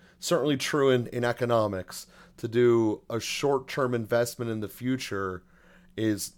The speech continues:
oftentimes vastly more successful than reaping a whole bunch of gains and forsaking the future. Um, obviously, there's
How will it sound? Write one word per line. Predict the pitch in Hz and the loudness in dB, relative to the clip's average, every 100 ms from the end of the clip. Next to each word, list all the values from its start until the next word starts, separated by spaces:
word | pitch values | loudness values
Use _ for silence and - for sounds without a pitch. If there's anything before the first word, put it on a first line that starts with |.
| _ | _
oftentimes | 120 135 135 135 120 117 110 107 | 0 0 0 -4 -4 -2 -2 -6
vastly | - 120 120 127 - 117 | -2 0 2 0 -4 -4
more | 110 113 | -2 -4
successful | 110 98 - 123 117 - 113 104 101 - - - _ - | -6 -10 -4 0 0 -2 -4 -2 -2 -6 -20 -20 _ -4
than | 113 104 | -2 -2
reaping | 104 123 127 113 | -2 -2 -2 -6
a | |
whole | 104 113 | -4 -6
bunch | 110 110 - | -2 -4 -4
of | 98 | -8
gains | 107 110 107 104 98 - - _ | -6 -4 -4 -6 -8 -14 -20 _
and | 110 101 | -12 -10
forsaking | 104 98 - 127 107 92 | -8 -6 2 0 0 -10
the | 90 | -10
future. | - 92 - - - _ - _ _ | -12 -16 -16 -18 -18 _ -20 _ _
Um, | - 95 | -10 -4
obviously, | 110 113 110 107 110 | 0 0 0 -4 -6
there's | 101 101 95 - | -2 -2 -4 -12